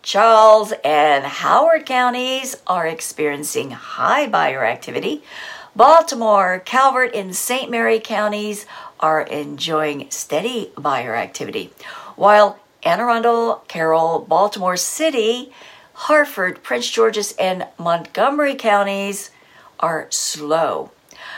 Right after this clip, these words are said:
Frederick has moved to limited activity.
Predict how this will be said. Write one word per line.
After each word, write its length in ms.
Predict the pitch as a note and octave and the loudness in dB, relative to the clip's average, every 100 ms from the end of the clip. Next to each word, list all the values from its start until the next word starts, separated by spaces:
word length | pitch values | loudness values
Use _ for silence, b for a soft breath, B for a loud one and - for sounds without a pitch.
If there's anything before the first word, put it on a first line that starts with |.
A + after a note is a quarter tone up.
| B - | B -18
Frederick 580 | - B3 D4 C4 C4 | 2 4 4 2 2
has 400 | - A3+ G#3+ G3+ | -4 0 0 0
moved 460 | F3 F3+ F3+ F3 - _ | -4 -6 -6 -10 -18 _
to 280 | - F#3 E3 - - | -10 -8 -8 -10 -12
limited 640 | D3 E3 G#3 G#3+ E3+ B2+ | -10 -6 -6 -6 -8 -6
activity. 720 | C#3 C3+ - C3+ A#2+ D#2+ - | -6 -8 -10 -10 -8 -8 -10